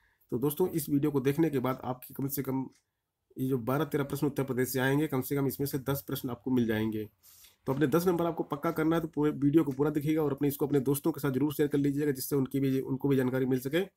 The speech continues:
दोस्तों, सीपी स्मार्ट क्लासेस पे इस तरह के वीडियो आपको मिलते रहते हैं और अगर आप फर्स्ट टाइम हमारा वीडियो देख रहे हैं तो चैनल को सब्सक्राइब कर लीजिएगा। इस वीडियो में आपको बताने जा रहे हैं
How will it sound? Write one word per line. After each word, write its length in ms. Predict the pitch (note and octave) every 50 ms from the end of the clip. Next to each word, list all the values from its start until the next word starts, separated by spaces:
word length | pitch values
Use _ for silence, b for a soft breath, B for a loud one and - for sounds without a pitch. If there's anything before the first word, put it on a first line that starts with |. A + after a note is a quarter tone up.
| b b b b b b b b b b b _ C3+
दोस्तों, 200 | C#3+ C#3+ F#3+ F3+
सीपी 300 | - - C#3+ C#3+ G3 F#3
स्मार्ट 220 | E3+ E3+ E3+ E3
क्लासेस 300 | E3 D#3+ D#3 - E3+ D#3+
पे 80 | - D#3+
इस 100 | D3 -
तरह 120 | D#3 D#3
के 80 | D3+ D3+
वीडियो 220 | C#3+ C#3+ D3+ D3+
आपको 160 | D3 C#3+ D3
मिलते 260 | C#3 C3+ B2 C3+ C#3+
रहते 220 | C#3 C#3+ C#3 D#3 D#3
हैं 160 | D#3+ E3 E3+
और 500 | E3 D3+ C3+ C#3 C#3 C#3 C3+ C3+ C3+ C#3 b b b b b b b -
अगर 220 | C3+ C3+ D3+ D3
आप 100 | C#3+ C#3
फर्स्ट 220 | - D#3 D#3 -
टाइम 120 | E3+ D#3+ D#3
हमारा 180 | D3 D3 D3+
वीडियो 200 | C#3+ C#3+ C#3+ C#3
देख 120 | C3+ C#3+ C3+
रहे 80 | C#3+
हैं 100 | C#3+ D#3
तो 280 | E3 E3 D#3+ D#3 D3+ C#3+
चैनल 260 | C3+ - C3+ C3+ C#3+
को 80 | C#3 C#3
सब्सक्राइब 360 | - C3 B2+ - C#3+ D3+ D3+
कर 120 | - D#3
लीजिएगा। 300 | D3+ D#3 D3+ D3 D#3+ D3+
इस 200 | D3+ D#3+ C#3+ -
वीडियो 180 | D3 C3+ C3+ C#3+
में 100 | C#3+ C#3
आपको 260 | B2+ B2 - - C3+
बताने 280 | B2+ A#2 B2+ C#3 D#3 D3
जा 140 | C#3+ C3 C3+
रहे 180 | C3 C3 B2+
हैं 240 | B2 B2+ D3 F3 F3+